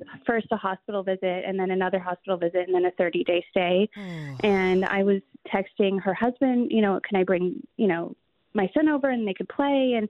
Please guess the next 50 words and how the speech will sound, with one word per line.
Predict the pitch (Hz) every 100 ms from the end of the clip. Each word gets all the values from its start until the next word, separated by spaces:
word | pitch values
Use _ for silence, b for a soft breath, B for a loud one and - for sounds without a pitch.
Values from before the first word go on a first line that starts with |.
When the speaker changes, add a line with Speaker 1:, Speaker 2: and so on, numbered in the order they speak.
| B B 180
Speaker 1:
anything | 262 277 254 247
Speaker 2:
Yeah. |
Speaker 1:
you | 240
need, | 226 220 220
you | 214
know, | 202 180 -
can | 208
I | 190
help? | 208 233 233 226
And, | 202 196
you | 202
know, | 180
how | - 220
is | 233 -
she?" | 233 226 220 B B
Speaker 2:
Mm. | 165 156 147
Speaker 1:
And | 139 220
then | 208 208
she | 247
finally | 220 214 220 226
got | 226 196
out, | 196 190 190 - -
and | 196 196
she | - 196
said, | 196 185 190
you |
know, | 196 180 185
"I | 196
need | 196 202 -
some | 202
time | 196 190 190 190 190 196 B B B
to | 247
process, | 254 247 240 247 220 214
you | 233
know, | 214 185
I'll |
hit | 185 208
you | 214
up | 196 190
when | 196
I'm | 196
ready," | 180 190 185
which | 185 180
was | 185 -
fine. | 254 254 254 254
I | 214
gave | 196 190
her | 190
her | 190
space. | 185 - 277 269 269